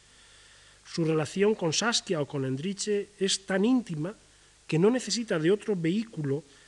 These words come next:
para canalizarla que la corporalidad,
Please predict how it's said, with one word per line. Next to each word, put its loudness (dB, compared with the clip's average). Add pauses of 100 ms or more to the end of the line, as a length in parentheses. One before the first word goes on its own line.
(280)
para -2
canalizarla -6
que -2
la -4 (120)
corporalidad, -4